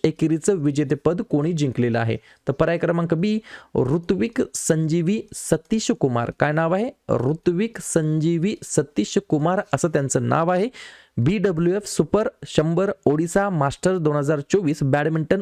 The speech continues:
ओपनचे पुरुष एकेरीचं विजेतेपद यांनी या ठिकाणी जिंकलेलं आहे. शेवटचा प्रश्न,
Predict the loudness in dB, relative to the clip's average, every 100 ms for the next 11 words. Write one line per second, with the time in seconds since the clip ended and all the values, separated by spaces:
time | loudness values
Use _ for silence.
0 | 0 0 0 -2 0 -2 0 0 0 -2
1 | 0 2 0 0 0 2 0 0 0 0
2 | -2 -4 -12 -2 0 0 0 0 -2 -2
3 | -2 0 -2 0 0 0 -2 -4 -8 _
4 | -2 0 2 0 0 -2 -2